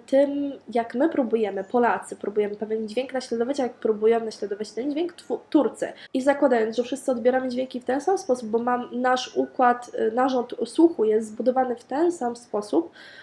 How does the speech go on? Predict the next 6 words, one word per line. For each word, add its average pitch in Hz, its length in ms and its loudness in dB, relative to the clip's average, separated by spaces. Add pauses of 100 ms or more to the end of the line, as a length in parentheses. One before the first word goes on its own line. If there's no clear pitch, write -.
(240)
no 240 480 2
to 415 120 6 (360)
jest 349 220 8
to 453 60 6 (140)
coś - 540 2 (200)
dziwnego 277 840 6